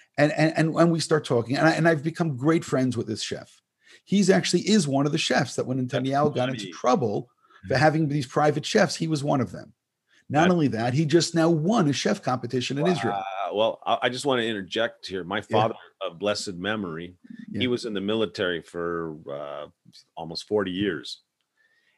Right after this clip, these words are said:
Speaker 2: And he was an officer. And I work at the, the, a pre-military academy here in Israel, and, uh, I do the marketing for them. But I also work with the boys. I like to talk to them and schmooze with them. And I,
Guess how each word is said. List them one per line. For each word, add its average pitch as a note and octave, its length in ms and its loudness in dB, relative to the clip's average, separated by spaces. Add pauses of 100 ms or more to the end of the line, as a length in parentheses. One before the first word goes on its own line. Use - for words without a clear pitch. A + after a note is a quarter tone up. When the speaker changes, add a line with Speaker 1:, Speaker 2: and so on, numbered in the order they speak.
(100)
Speaker 2:
And E2+ 600 -4
he E2 140 -6
was G2 120 -8
an F#2 80 -4
officer. F2 640 -4 (360)
And F#2+ 160 -6
I B2 160 2
work A#2 320 0
at G2 240 0
the, F2 520 -8 (240)
the, F2 340 -6
a E2 180 -4
pre-military G#2+ 580 -2
academy E2 340 -4
here E2+ 120 -4
in D#2+ 80 -4
Israel, E2+ 640 -4
and, E2 380 -12 (280)
uh, D2 260 -14
I F#2+ 120 -4
do G2 140 -4
the E2+ 100 -4
marketing E2 540 -4
for C#2+ 120 -12
them. D#2 300 -10 (600)
But E2+ 160 -4
I F#2 60 2
also G#2+ 280 2
work A#2 240 0
with C3+ 100 2
the D3 60 2
boys. C#3 380 6
I G2 60 4
like G2 260 0
to F2 460 0
talk D#2 280 -6
to G2 60 -4
them F2 400 -2
and D2+ 140 -6
schmooze F#2 340 -2
with F2+ 140 -2
them. F2 180 0
And D#2+ 100 -2
I, G#2+ 140 0